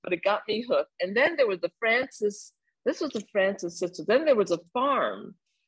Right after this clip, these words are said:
Uh, believe it or not, Bermuda's so small, but it has a farm, right? So, and we had friends down there. And I remember going over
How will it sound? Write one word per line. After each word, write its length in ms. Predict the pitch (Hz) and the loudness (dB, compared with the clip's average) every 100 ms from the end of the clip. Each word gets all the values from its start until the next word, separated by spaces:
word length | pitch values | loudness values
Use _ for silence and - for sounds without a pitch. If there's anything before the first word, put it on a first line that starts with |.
| _ | _
Uh, 60 | 165 | -2
believe 220 | 196 254 | 2 4
it 60 | 247 | 6
or 80 | |
not, 240 | 208 185 - | 6 4 2
Bermuda's 380 | 175 196 190 214 | 2 4 2 2
so 120 | 202 | 0
small, 300 | - 196 143 | 0 0 0
but 140 | 143 | 0
it 80 | 170 | -2
has 120 | 175 | -4
a 40 | 170 - | -8 -2
farm, 320 | 226 123 - | 0 0 -4
right? 320 | 117 160 202 - | 0 0 0 0
So, 480 | 220 196 185 185 - | 4 6 6 4 -4
and 360 | 185 180 175 190 | -4 -2 -4 -6
we 160 | 226 | -6
had 300 | 240 190 175 _ | -4 -4 -6 _
friends 300 | 208 190 196 | -2 -2 -2
down 340 | 185 175 180 | -4 -2 -4
there. 260 | 214 247 170 - | 0 2 2 0
And 140 | 170 | -4
I 120 | 185 254 | -2 0
remember 800 | 233 208 208 226 196 156 151 _ _ _ _ | -2 0 0 0 0 0 0 _ _ _ _
going 340 | 185 190 190 | 4 4 4
over 420 | 180 175 175 175 | 2 2 2 -2